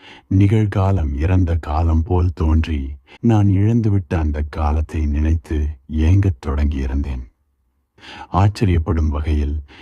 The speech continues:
இதுவரை எனக்கு கிட்டாமல் இருந்த விழிப்புணர்வு இப்போது கைகூடி வந்தது. எப்போதும் நிகழ்காலத்தில் இருக்கும் ஆசையில் எதிர்காலத்துக்கு முதுகை காட்டிக்கொண்டு,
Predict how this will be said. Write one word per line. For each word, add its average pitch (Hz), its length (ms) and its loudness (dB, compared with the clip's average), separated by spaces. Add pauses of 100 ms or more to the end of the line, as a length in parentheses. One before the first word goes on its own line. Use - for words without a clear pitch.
(140)
இதுவரை 107 600 2
எனக்கு 87 460 -2
கிட்டாமல் 101 580 2
இருந்த 82 320 2
விழிப்புணர்வு 78 840 0 (460)
இப்போது 78 600 -2
கைகூடி 80 540 0
வந்தது. 69 380 -4 (800)
எப்போதும் 98 800 0 (200)
நிகழ்காலத்தில் 80 920 0
இருக்கும் 71 420 -2
ஆசையில் 71 640 -2 (360)
எதிர்காலத்துக்கு 82 960 2
முதுகை 76 520 0
காட்டிக்கொண்டு, 73 880 -2